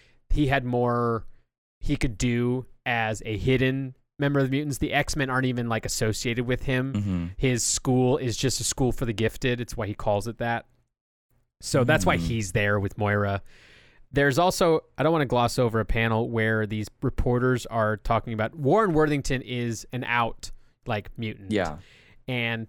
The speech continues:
Speaker 1: but there's <laughs> the Warren and Logan's outfit right here is great. Warren, by the way, is wearing a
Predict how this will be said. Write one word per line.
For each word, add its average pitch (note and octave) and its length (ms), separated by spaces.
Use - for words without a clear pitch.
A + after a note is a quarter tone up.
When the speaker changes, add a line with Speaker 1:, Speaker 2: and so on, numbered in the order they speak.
Speaker 1:
but C#3 100
there's - 220
<laughs> - 0
the E3 420
Warren F3+ 380
and C#3 240
Logan's C3 440
outfit A#2 460
right G#2+ 240
here G#2 420
is B2 160
great. A2 640
Warren, E3 420
by C#3+ 160
the C#3+ 80
way, C#3 140
is B2+ 120
wearing C3 340
a A2+ 180